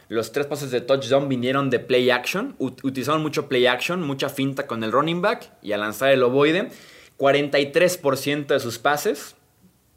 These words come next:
eh, fueron viniendo el play action y, como les digo, incluyendo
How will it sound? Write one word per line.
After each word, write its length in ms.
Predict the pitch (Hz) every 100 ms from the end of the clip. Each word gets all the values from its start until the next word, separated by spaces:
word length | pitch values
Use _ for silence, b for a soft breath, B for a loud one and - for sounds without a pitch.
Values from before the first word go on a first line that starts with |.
| _ _ _ _
eh, 680 | 101 107 104 104 104 104 104 101
fueron 600 | 135 131 135 127 113 98 b b b b b b -
viniendo 760 | 110 127 131 139 147 151 143
el 160 | 123 120
play 280 | 117 131 135
action 280 | 135 - 151
y, 80 |
como 180 | - 113
les 220 | 110 110
digo, 240 | 120 123 117
incluyendo 920 | 131 131 135 139 131 151 160 170 202